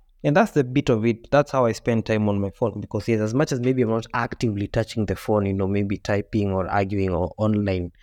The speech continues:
with some nobodies out there, I also spend my,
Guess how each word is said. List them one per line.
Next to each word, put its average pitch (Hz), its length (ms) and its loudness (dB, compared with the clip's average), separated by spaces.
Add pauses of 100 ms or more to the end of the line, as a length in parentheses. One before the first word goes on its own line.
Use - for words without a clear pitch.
(360)
with 101 240 -4
some 95 420 0 (160)
nobodies 104 640 2
out 104 280 2
there, 98 280 0 (1300)
I 113 180 2
also 139 380 4
spend 120 340 0
my, 95 180 0